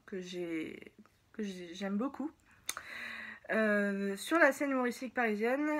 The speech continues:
et dans les talents émergents, on trouve Ben H, un jeune homme qui, qui a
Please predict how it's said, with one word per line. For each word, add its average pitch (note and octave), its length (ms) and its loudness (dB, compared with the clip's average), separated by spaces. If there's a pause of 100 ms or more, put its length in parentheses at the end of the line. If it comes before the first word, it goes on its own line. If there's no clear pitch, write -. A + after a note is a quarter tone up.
(380)
et B3 120 2
dans A#3 140 2
les G#3 180 0
talents A#3+ 340 2 (120)
émergents, G#3+ 580 0 (640)
on A#3 140 0
trouve C4 340 -2
Ben G#3+ 220 2
H, A#3 460 4
un A#3 240 2
jeune G#3+ 240 2
homme A#3 240 2
qui, F#3+ 520 -6
qui E3+ 120 -4
a F3 160 2